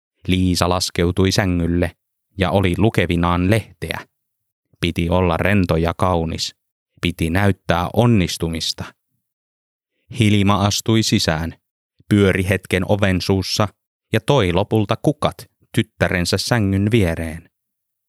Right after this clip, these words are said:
Liisa tuhahti. Hän mietti, miksi tuo nyt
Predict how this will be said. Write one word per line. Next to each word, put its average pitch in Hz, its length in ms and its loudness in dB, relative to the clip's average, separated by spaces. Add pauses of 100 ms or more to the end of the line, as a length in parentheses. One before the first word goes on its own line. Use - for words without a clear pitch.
(240)
Liisa 80 460 -2
tuhahti. - 640 -4 (720)
Hän 90 220 0
mietti, 101 480 0
miksi 143 680 -2
tuo 87 300 0
nyt 87 180 0